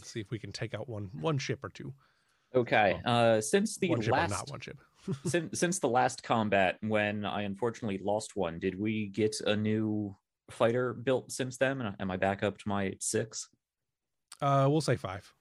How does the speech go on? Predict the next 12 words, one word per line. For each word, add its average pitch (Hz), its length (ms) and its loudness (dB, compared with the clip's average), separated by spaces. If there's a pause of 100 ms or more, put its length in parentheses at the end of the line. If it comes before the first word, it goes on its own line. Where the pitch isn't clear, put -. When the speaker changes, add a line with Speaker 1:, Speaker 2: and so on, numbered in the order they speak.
(140)
Speaker 1:
for - 80 -10
now. 95 200 -8 (120)
Speaker 2:
Okay, 82 240 2
so 98 100 -6
that's 98 200 0
a 87 240 2 (100)
plus - 320 0 (120)
three 98 540 -2 (300)
combat 78 600 -6 (500)
dice. - 600 -8 (2000)
Speaker 1:
Right. 101 180 -6 (1600)
Speaker 2:
Uh, 90 440 -2